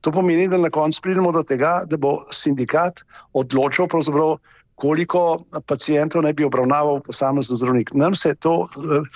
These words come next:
mnenje zdi nevzdržno, ker če pogledamo tujino, kdo določa ali kdo se dogovarja, koliko naj bi kdo naredil?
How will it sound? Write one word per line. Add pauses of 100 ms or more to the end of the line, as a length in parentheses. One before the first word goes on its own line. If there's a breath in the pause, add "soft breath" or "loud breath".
(400 loud breath)
mnenje
zdi
nevzdržno,
ker
če
pogledamo
tujino, (340 loud breath)
kdo
določa
ali
kdo
se
dogovarja,
koliko
naj
bi
kdo
naredil?